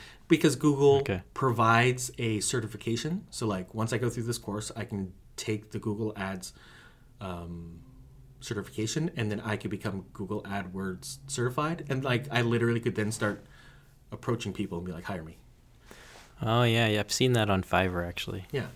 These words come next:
Speaker 2: Where people would, it's like, it's a lot more than five bucks. Like, people charge fifty bucks, eighty bucks
Speaker 1: Yep.
Speaker 2: to, then they say they're, like, guaranteed traffic for your site.
Speaker 1: Yep.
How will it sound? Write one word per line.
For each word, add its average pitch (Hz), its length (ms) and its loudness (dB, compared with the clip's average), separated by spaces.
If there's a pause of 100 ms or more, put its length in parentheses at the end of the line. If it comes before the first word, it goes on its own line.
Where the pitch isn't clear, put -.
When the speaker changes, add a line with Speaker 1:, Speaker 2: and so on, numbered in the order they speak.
(200)
Speaker 2:
Where 92 400 -2 (220)
people 95 400 2
would, 90 200 -2 (500)
it's - 220 -4
like, 90 380 0
it's - 200 -2
a 143 60 6
lot 160 180 8
more 101 160 8
than 92 120 4
five 90 240 8
bucks. - 340 0
Like, 101 140 -4
people 120 200 2
charge 98 280 0
fifty - 280 -2
bucks, 87 400 -2
eighty 92 160 2
bucks 87 480 -4
Speaker 1:
Yep. 226 180 0 (540)
Speaker 2:
to, 95 640 4 (400)
then 98 160 4
they 95 100 6
say 98 220 4
they're, 85 180 2
like, 87 180 0
guaranteed 92 440 0
traffic 90 340 0
for - 140 -2
your 87 100 0
site. 87 520 -2
Speaker 1:
Yep. 101 140 2